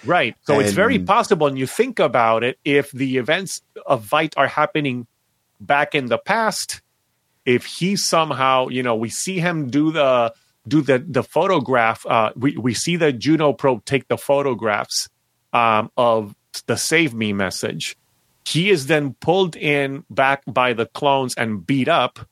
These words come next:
Speaker 1: but maybe this is still a few years before the crash. Could the next episode show Veidt somehow rigging some machine to,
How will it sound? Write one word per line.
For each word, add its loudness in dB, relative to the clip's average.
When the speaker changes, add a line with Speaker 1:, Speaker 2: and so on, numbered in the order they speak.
Speaker 1:
but -2
maybe 0
this 0
is 0
still 0
a 0
few -2
years 0
before -2
the -4
crash. -4
Could 0
the 2
next 0
episode 0
show 0
Veidt -2
somehow 2
rigging 2
some 0
machine -2
to, 0